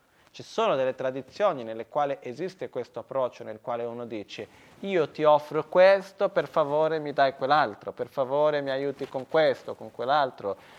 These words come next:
mi porti in paradiso", piuttosto che, che ne so, mi aiuti a guarire dalla malattia, o ci sono tante altre cose, no? Nel buddismo non esiste questo approccio.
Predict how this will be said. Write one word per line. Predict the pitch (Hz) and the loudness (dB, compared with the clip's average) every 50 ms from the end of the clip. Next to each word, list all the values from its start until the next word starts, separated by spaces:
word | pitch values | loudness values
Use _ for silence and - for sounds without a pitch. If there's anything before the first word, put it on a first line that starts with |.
| - - | -14 -14
mi | 120 - | -12 -2
porti | - 139 127 120 - 135 | 0 0 0 0 -2 -8
in | 123 117 | -10 -6
paradiso", | - 127 120 120 117 123 147 156 151 131 117 117 104 | -6 -4 -2 -2 -2 0 0 0 0 -2 -4 -8 -8
piuttosto | - 113 107 - 127 117 113 - - 110 | -8 -12 -10 -6 -6 -6 -6 -6 -10 -10
che, | - 117 - | -10 -10 -8
che | - 131 | -8 -8
ne | 123 117 | -8 -8
so, | - - 107 - - - _ _ _ _ _ _ - - - - - - 98 | -6 -6 -8 -8 -8 -14 _ _ _ _ _ _ -20 -20 -20 -20 -20 -18 -12
mi | 104 107 | -8 -8
aiuti | 107 117 131 127 - 135 | -6 -4 -4 -4 -4 -4
a | 120 | -2
guarire | 107 123 120 117 131 131 | 0 0 2 2 0 0
dalla | 123 120 120 120 | 0 0 0 0
malattia, | 117 120 117 117 113 - - - 151 156 151 139 123 113 107 104 107 | -2 -2 -4 -4 -6 -8 -6 -2 0 2 2 2 2 0 0 0 -2
o | 107 110 | -4 -6
ci | - - | -8 -12
sono | - 131 117 113 | -12 -10 -10 -6
tante | - 135 131 127 123 - | -6 -6 -6 -6 -6 -8
altre | 113 107 - - 107 - | -8 -8 -10 -14 -18 -16
cose, | - 101 95 - - - 110 | -14 -14 -14 -14 -16 -18 -14
no? | 123 160 196 | -12 -10 -6
Nel | 185 185 185 | -6 -6 -4
buddismo | 160 160 160 196 180 185 160 | -4 -6 -8 -8 -8 -8 -8
non | 143 143 143 | -8 -6 -6
esiste | 143 135 160 156 151 - 117 - | -6 -8 -8 -10 -10 -10 -12 -12
questo | - 95 - _ 85 | -10 -14 -12 _ -16
approccio. | - - - 82 80 - - - 90 | -16 -16 -18 -18 -18 -20 -20 -20 -20